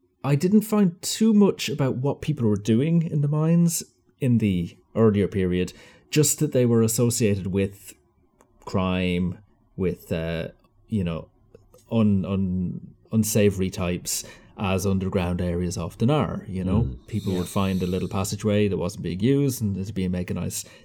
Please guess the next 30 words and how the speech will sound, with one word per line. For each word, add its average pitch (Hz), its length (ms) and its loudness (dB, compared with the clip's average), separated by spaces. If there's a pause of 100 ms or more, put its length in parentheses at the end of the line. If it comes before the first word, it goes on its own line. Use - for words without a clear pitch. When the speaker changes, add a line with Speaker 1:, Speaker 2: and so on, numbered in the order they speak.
(120)
Speaker 1:
den 87 400 -2
or 82 140 -6
a 85 40 -8
smuggler's 92 520 -4
cave 92 420 -2
or 98 60 -6
something. 87 360 -6 (540)
But 123 80 2
there 117 80 6
was 143 180 4
a 151 60 4
nice 147 240 2
story 120 500 2
in, 101 120 4
uh, 95 240 0
Erin, 101 480 2
um, 101 300 2
Erin 113 200 4
Marie 104 300 4
Lagasse's 98 460 -2
book, - 340 -2 (420)
uh, 87 140 -4
Making 90 260 -2
Space 95 220 -2
for - 80 -8
the 95 80 -6
Dead, 104 260 2
which 95 160 -4
we 95 60 0
mentioned, 92 360 -2